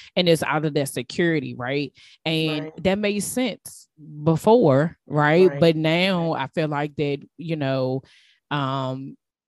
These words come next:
Speaker 1: I'm, I'm gonna say my generation. I'm an eighties baby, so I'm gonna say from that, that
Speaker 2: Me
Speaker 1: one
Speaker 2: too.
Speaker 1: on up.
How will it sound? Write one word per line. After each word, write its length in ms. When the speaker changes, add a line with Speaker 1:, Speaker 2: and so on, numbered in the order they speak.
Speaker 1:
I'm, 260
I'm 120
gonna 160
say 200
my 200
generation. 680
I'm 180
an 80
eighties 320
baby, 320
so 160
I'm 120
gonna 80
say 260
from 280
that, 220
that 220
Speaker 2:
Me 100
Speaker 1:
one 100
Speaker 2:
too. 100
Speaker 1:
on 180
up. 220